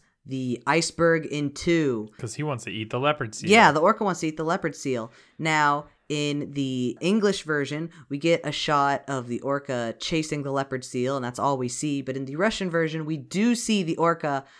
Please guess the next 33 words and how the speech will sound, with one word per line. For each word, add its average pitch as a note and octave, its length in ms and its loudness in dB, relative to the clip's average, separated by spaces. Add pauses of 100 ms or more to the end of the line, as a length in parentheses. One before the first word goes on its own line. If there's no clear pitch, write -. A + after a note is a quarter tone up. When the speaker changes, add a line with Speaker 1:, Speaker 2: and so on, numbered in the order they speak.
(100)
Speaker 1:
chomp G#3+ 360 4
up F#3+ 280 2
the E3+ 160 2
leopard D#3 320 -2
seal. A#2+ 200 -2
Speaker 2:
<laughs> - 40 2
Oh, C#3+ 100 4
shit. C#3 540 0
Speaker 1:
I A#3 60 4
mean, B3+ 200 4
it's A#3+ 200 -6
not, A#3 320 4
it's G3+ 140 -8
not, G3+ 180 0
like, E3+ 120 -6
super D3 280 -4
gory A#2 420 -2
or G2+ 80 -4
anything. A2 640 -6
You - 100 -4
Speaker 2:
No A2 60 -2
Speaker 1:
just A#2+ 140 0
Speaker 2:
more A#2 160 0
Stinky A#2+ 380 -10
Pete. F#2+ 360 -10
Speaker 1:
<laughs> - 20 -2
Yeah. - 460 2 (400)
You G#3 140 2
just B3 220 -2
see A3+ 140 2
a G3+ 80 4
shot E3 580 2
of D3 480 0